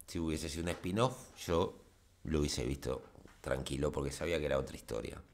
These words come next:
Era agregar y ampliar el lore, que me, me encanta el lore de Piratas del Caribe.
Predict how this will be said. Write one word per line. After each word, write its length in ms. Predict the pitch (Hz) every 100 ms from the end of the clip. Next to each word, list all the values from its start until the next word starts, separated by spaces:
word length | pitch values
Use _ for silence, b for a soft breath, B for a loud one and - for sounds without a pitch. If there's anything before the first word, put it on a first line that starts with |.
| -
Era 240 | - 76
agregar 560 | 71 69 69 82 82 -
y 120 | 73
ampliar 540 | 65 64 71 71 69 -
el 180 | 69 69
lore, 240 | 73 92
que 80 | 82
me, 240 | 69 67 -
me 160 | 87 82
encanta 340 | 85 107 73
el 80 | 73
lore 240 | 67 67
de 140 | 62 62
Piratas 400 | 65 67 67 67
del 100 | 64
Caribe. 400 | 92 120 95